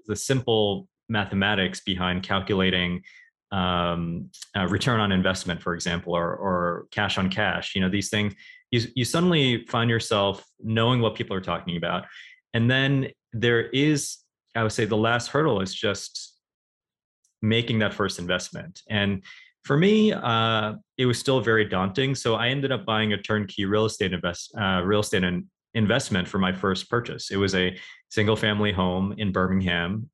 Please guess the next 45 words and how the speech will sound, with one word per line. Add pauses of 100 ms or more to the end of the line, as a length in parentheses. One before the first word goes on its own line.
(140)
um,
that
was
already
renovated. (640)
And
I
was
just
essentially
buying
a
product
off
a
shelf. (360)
Uh, (520)
and
for
me,
that
was (1080)
approachable
enough
as
an
initial
investment.
And
I
did
two
of
those.
And
then
I
went
on
to
sort
of
doing
it
myself.